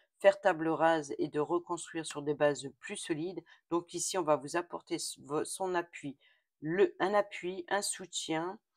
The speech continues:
sur un projet, sur quelque chose qui va débuter,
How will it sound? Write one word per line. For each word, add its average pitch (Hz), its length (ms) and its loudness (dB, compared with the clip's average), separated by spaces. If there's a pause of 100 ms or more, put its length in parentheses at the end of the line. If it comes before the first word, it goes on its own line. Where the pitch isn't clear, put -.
(380)
sur 208 420 0
un 190 100 6
projet, 165 420 0
sur 180 220 -6
quelque 185 280 -4
chose 190 360 -4
qui - 160 -12
va 160 140 2
débuter, 165 640 -6